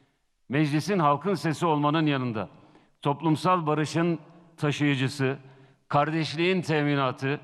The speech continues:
çözümün meşru adresi olduğunu hatırlatma iradesidir. Siyasi hesaplarla, dar tanımlarla ve kalıplarla değil, cesaretle, vicdanla ve adaletle hareket etmenin adıdır.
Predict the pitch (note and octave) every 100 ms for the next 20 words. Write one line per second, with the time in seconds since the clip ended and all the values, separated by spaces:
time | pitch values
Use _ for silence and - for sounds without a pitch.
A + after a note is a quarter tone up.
0 | - - - _ - D3+ C#3 E3+ G3 F#3
1 | D3+ C#3+ F#3+ G#3 E3 D3 D3+ C#3+ F3+ D#3
2 | D3+ C#3 C#3+ C#3 F3 - - - - C#3
3 | D#3+ C#3 C#3+ C#3+ E3 C#3+ A#2+ G#2 G2+ G#2+
4 | F#2+ - - _ _ _ _ _ _ _
5 | _ _ - D#3+ F3 D#3+ A3 F#3 D3 D#3
6 | D3+ D#3 D3 A#2 E2+ - - - _ _
7 | B2 D#3+ F#3+ - E3 D3+ D3 E3+ E3+ F3
8 | F3 - - - - A#2+ D#3 D3 D3 D3+
9 | D3 E3 D#3+ D3 C#3 B2+ F2+ - - -
10 | _ _ C3+ D3 D#3 D3+ D#3 D#3 D3+ D3
11 | D#3 - - A#2+ C#3+ C3 E3 F#3 E3 F3
12 | D3 D#3 D3 C#3 C#3+ E3+ F3 D#3 C#3 C#3+
13 | D#3+ D3 C3+ - C#3 C3+ C3 A#2+ A#2 F3+
14 | -